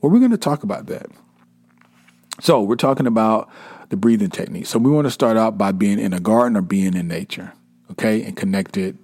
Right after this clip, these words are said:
to, uh, the earth. Number two, breathing through your nose. Stand with your palms together, sort of like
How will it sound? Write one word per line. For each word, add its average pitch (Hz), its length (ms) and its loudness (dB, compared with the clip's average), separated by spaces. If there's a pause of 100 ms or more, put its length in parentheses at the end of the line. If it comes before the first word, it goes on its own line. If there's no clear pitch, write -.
to, 95 440 -4 (480)
uh, 87 460 -8
the 90 180 -6
earth. - 320 -12
Number 107 180 0
two, 143 460 2 (600)
breathing 160 400 4
through 143 160 4
your 110 180 2
nose. 117 600 0 (1300)
Stand 143 420 0
with 165 200 0
your 156 100 2
palms 117 680 -2
together, 95 600 -4 (380)
sort 175 200 2
of 170 60 2
like 143 320 0